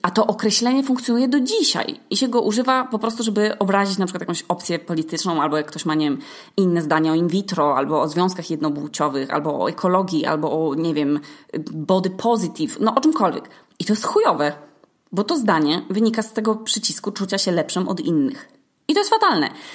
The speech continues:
I z tego wynika też na przykład rasizm. I z tego powodu, z tego, z tego powodu tego przycisku w mózgu. Włączenie albo w ogóle wyrwanie tego przycisku z bani jest w ogóle niemożliwe. W sensie serio, ja się, ja się starałam nawet przed nagrywaniem sobie znaleźć jakiś taki os-, przykład osoby, która się nie czuje lepsza od innych. Nawet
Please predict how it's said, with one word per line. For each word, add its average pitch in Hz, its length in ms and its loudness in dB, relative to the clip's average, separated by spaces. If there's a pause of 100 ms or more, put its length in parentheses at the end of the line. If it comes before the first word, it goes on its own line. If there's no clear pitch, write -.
(160)
I - 40 -2
z - 80 -2
tego 262 200 4
wynika 202 300 2
też 220 140 0
na 240 60 -2
przykład 285 200 -2
rasizm. 226 600 2
I - 60 -4
z - 40 -4
tego 226 180 2
powodu, 262 400 0
z - 120 -4
tego, 269 180 -2
z 269 60 -2
tego 277 160 0
powodu 269 260 -2
tego 262 140 -4
przycisku 269 460 -2
w - 20 2
mózgu. 214 320 2 (400)
Włączenie 208 720 2
albo 175 180 0
w 190 60 -2
ogóle 294 260 2
wyrwanie 277 520 2
tego 151 140 -2
przycisku - 400 -10
z 151 40 -10
bani 143 380 -2 (340)
jest 262 180 0
w 415 40 -2
ogóle 466 200 2
niemożliwe. 339 460 2 (120)
W - 40 -6
sensie 269 200 2
serio, 240 340 2
ja 220 80 0
się, 233 80 -6
ja 269 100 0
się 269 120 -2
starałam 254 220 2
nawet 233 240 0
przed 226 160 -2
nagrywaniem 220 500 2
sobie 202 160 -4
znaleźć 196 200 0
jakiś 196 180 -4
taki - 180 -8
os-, - 180 -6
przykład - 320 -6
osoby, 180 480 0 (480)
która 202 200 0
się 196 160 2
nie 196 180 4
czuje 196 320 0
lepsza 165 340 0
od 151 140 -6
innych. 147 380 0
Nawet 180 220 -2